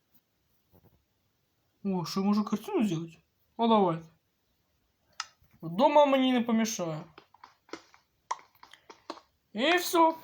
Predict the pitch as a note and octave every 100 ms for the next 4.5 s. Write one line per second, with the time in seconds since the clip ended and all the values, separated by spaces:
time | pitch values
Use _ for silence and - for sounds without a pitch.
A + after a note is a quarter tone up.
0 | - - A3+ D4+ C4+ D4+ C4+ C4+ B3+ C4+
1 | C4+ D4+ E4+ E4 E4 C4 - - G3+ -
2 | G#3+ - - G#3+ G3 F#3 A#3+ F#3+ B3+ C#4
3 | B3 G3 F#3+ C4+ C4+ E4 F4+ E4+ F#4 F#4
4 | C#4+ C4+ C4 C#4